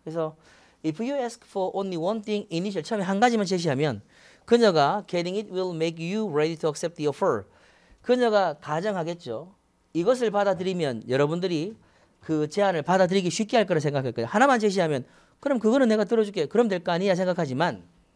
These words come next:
여러분들이 계속해서 "and more, more" 이렇게 얘기하면 그녀가 이제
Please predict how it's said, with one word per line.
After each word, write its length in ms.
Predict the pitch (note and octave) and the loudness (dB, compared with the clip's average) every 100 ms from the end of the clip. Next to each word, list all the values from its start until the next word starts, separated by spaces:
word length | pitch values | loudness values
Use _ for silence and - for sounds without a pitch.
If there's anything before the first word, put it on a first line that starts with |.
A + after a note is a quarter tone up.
| _ _ _ _ - - - _ _ - - - - D3 | _ _ _ _ -20 -20 -20 _ _ -20 -18 -18 -6 6
여러분들이 300 | F3 F#3+ F#3 | 6 6 4
계속해서 520 | G#3+ A#3+ C4 A#3+ F3 F3 | 4 6 4 4 2 -2
"and 200 | F3 E3+ | -4 -2
more, 420 | F#3+ A#3 F3 G3+ - - - - | 0 2 0 -4 -12 -20 -20 -8
more" 380 | C#3+ A3+ G3 G#3+ - - | 2 4 4 0 -6 -2
이렇게 240 | G#3 G3 | 0 0
얘기하면 320 | E3 D#3 D3 | -2 -2 -2
그녀가 360 | G#3 G#3 F#3 F3+ | -2 0 0 0
이제 400 | C#3+ F#3+ C#4 | 0 0 0